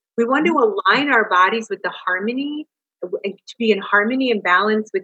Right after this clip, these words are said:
Speaker 1: the season that we're in. So we don't want to be eating ice cream in the dead of winter,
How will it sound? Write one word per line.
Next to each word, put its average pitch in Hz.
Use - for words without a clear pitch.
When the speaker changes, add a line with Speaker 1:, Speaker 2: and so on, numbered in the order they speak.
Speaker 1:
the 175
season 196
that 165
we're 165
in. 165
So 214
we 220
don't 247
want 269
to 240
be 220
eating 208
ice 196
cream 196
in 175
the 170
dead 170
of 170
winter, 160